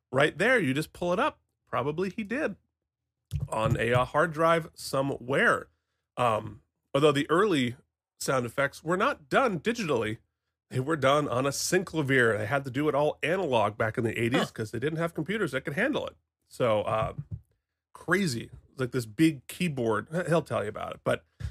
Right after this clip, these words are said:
Speaker 1: this, uh, this big, it, what looks like an organ or keyboard with an actual, like, piano keyboard on it is how you manipulated the sound effects. And, and, uh, you, you know, pitch them up and down and, and this other thing. But,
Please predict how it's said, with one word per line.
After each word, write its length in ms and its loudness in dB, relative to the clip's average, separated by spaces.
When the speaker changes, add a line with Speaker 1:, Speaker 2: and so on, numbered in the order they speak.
Speaker 1:
this, 260 0
uh, 220 4
this 200 0
big, 380 0
it, 340 -6
what 140 0
looks 300 2
like 160 -2
an 380 0
organ 460 2
or 100 -6
keyboard 420 -2
with 100 -2
an 60 0
actual, 340 2
like, 180 -6
piano 280 0
keyboard 400 -4
on 180 -2
it 120 -6
is 60 -20
how 140 -2
you 120 -2
manipulated 580 -2
the 60 -10
sound 240 -2
effects. 360 -10
And, 300 -8
and, 260 -4
uh, 80 2
you, 340 -4
you 100 0
know, 80 -4
pitch 380 -6
them 140 2
up 200 2
and 120 -8
down 280 2
and, 240 -2
and 160 -4
this 120 -6
other 220 0
thing. 200 0
But, 300 0